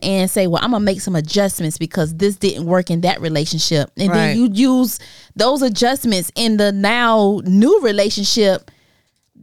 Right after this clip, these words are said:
Speaker 1: that shit may not even work out with them, because then the old you may have been what that person needed and not the adjustment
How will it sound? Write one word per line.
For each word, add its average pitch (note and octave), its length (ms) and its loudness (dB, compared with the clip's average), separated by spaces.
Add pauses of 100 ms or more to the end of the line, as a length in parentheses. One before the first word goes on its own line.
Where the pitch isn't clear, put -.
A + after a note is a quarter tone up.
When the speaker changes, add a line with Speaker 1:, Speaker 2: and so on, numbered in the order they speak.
(180)
Speaker 1:
that A5 220 0
shit D4 240 0
may C4 140 -2
not B3 200 -2
even A#3 220 0
work A#3 240 0
out A#3 180 0
with C4+ 160 0
them, G#4+ 260 0
because B3+ 400 0
then B3+ 180 2
the A3+ 160 0
old G4 320 4
you B3+ 240 4
may A#3+ 180 4
have A#3+ 220 -2
been A#3 220 2
what A#3 260 0
that A3+ 220 -2
person B3 360 2
needed C4 340 2
and G#3 180 0
not A3+ 200 0
the G3+ 140 -2
adjustment F3+ 720 -2